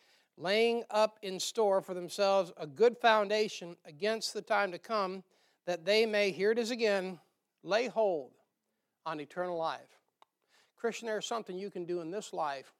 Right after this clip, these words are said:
to build up something for the next life. Amen? And our treasures, they're supposed to be in heaven,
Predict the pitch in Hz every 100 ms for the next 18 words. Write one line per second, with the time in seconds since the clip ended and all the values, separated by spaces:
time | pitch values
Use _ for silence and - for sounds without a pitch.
0 | _ _ _ _ 160 147 196 175 - -
1 | 180 - 147 160 147 147 120 - 135 123
2 | - 143 143 165 185 - _ _ _ _
3 | _ 156 180 202 - 233 202 180 160 196
4 | - 214 196 - 185 185 185 160 175 156